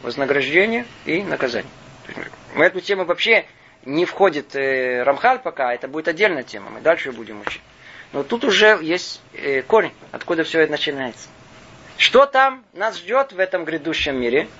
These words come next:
Будут ли люди, э, находиться на одном уровне? Вовсе нет. А согласно чего они там будут находиться? Согласно каких критериев? Согласно того, насколько человек исправил себя в этом мире.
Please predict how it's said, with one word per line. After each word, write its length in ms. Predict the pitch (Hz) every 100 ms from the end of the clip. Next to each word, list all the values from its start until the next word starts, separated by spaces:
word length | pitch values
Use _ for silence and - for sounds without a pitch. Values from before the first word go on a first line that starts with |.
| - -
Будут 340 | 143 214 233 -
ли 200 | 196 196
люди, 540 | 196 220 208 202 185 - - -
э, 400 | 135 143 135 131
находиться 500 | 139 156 147 202 190
на 160 | 165 165
одном 320 | 147 165 175
уровне? 340 | 180 220 233 208
Вовсе 300 | 185 185 214
нет. 180 | 226 - - - - - - - - -
А 300 | 135 143 139
согласно 480 | 131 147 185 180 156
чего 800 | 156 147 170 165 147 139 135 123 -
они 420 | 127 143 139 127
там 360 | 143 139 131 123
будут 280 | 127 139 135
находиться? 460 | 127 120 110 107
Согласно 440 | 127 131 147 - 131
каких 260 | 120 135
критериев? 480 | 123 113 - 107 180 - - - - -
Согласно 1200 | - 143 147 214 233 - 202 220 226 226 226 226 208 -
того, 260 | 185 240
насколько 400 | 294 220 240 233
человек 440 | 165 202 185 226 196
исправил 460 | - - 175 190
себя 300 | 202 185 202
в 80 | 202
этом 240 | 208 208 196
мире. 220 | 185